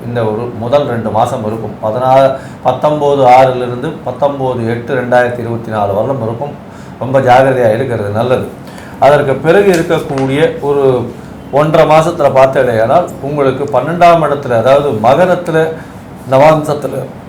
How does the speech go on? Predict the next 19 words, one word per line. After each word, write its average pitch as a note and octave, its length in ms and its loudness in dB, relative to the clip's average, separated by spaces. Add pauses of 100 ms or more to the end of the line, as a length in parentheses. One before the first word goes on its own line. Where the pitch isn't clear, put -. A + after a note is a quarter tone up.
(280)
சனி F3 240 2
பகவான் C#3 500 4
வக்ரகதியில C3 680 0
போறதுனால B2+ 500 0 (880)
உங்களுக்கு F#3 400 2
ஒரு E3 120 0
நல்ல D#3+ 300 2
ஏற்றம் D#3 360 0
இருக்கும். C3+ 240 -4
ஏன்னா C3+ 300 -2
குரு D#3 200 0
பகவான் E3+ 420 4
சனி D3 180 -2
பகவானை C3+ 420 2
பார்க்கறது C3 500 0
பெரிய B2+ 240 -2
விசேஷத்தை A#2 520 -4
கொடுக்கக்கூடியதாக C3 920 0
இருக்கும். D3 260 -6